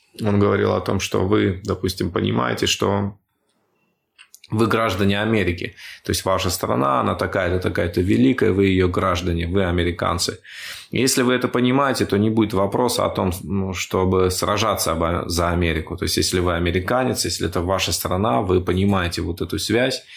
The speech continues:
ощущаете её, да, то вы будете действовать соответствующим образом. Да? Но Прабхупада говорит, это всё искусственные, внешние, материальные связи.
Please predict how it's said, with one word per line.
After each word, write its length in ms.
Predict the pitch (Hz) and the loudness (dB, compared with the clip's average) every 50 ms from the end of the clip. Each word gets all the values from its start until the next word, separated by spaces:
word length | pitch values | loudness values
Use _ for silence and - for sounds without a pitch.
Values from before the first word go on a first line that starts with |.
| - - - - | -18 -18 -12 -6
ощущаете 720 | - - - - 87 - - - 101 95 92 90 - - | -4 -2 -2 0 0 0 2 2 2 2 0 0 0 0
её, 140 | 92 87 85 | 0 0 0
да, 120 | 87 92 | 0 -2
то 180 | 90 - 92 90 | -2 -2 -2 0
вы 120 | 87 95 | 2 2
будете 360 | 95 98 113 107 101 - 90 90 | 2 2 0 0 0 0 -2 0
действовать 460 | 90 101 110 113 - - - - - | 2 2 2 0 0 -2 -2 -4 -2
соответствующим 720 | - 92 92 - - 98 90 - - 95 - - - 92 | -2 -2 -2 0 0 -2 0 0 0 -2 0 0 0 0
образом. 420 | 95 98 92 87 - 87 82 - - - _ - - - - - - - - - - - _ | 2 0 0 0 -2 -4 -4 -8 -12 -16 _ -20 -16 -14 -12 -12 -12 -12 -12 -16 -18 -10 _
Да? 320 | - 113 - 113 117 113 113 - - _ | -6 -4 -2 -4 -4 -6 -10 -14 -12 _
Но 640 | - 104 101 113 123 127 127 123 120 117 - - - _ _ - | -2 0 2 2 2 2 2 2 2 0 -2 -4 -12 _ _ -2
Прабхупада 380 | 117 110 110 107 120 117 113 | 0 2 2 4 4 4 4
говорит, 260 | 113 110 107 110 107 | 6 6 4 4 4
это 180 | 113 104 - 117 | 2 2 2 2
всё 180 | - - 113 117 | 2 2 2 2
искусственные, 640 | 120 120 - - 160 135 - - - 90 85 82 85 | 2 2 2 4 2 2 2 0 0 0 2 2 0
внешние, 500 | 82 90 107 117 113 110 - - 92 90 | 2 2 2 2 2 2 0 0 -2 0
материальные 580 | 90 90 92 - 104 107 113 110 101 92 90 87 | 0 0 0 2 2 2 4 2 2 2 0 0
связи. 520 | - - - 92 87 85 85 - - 82 | 0 -2 -2 -2 -2 -2 -4 -4 -6 -8